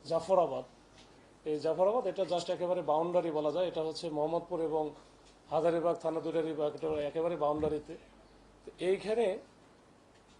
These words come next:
নুরুল ইসলাম নামে একজন ফটোগ্রাফার,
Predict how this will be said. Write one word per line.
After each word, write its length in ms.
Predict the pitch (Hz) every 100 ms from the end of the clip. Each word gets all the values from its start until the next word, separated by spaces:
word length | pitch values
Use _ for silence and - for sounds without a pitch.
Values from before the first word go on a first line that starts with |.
| - 117 - - - - - - 160
নুরুল 300 | 180 214 214
ইসলাম 260 | 220 220
নামে 240 | 208 202 196
একজন 200 | 165 180 -
ফটোগ্রাফার, 540 | 175 180 156 - 113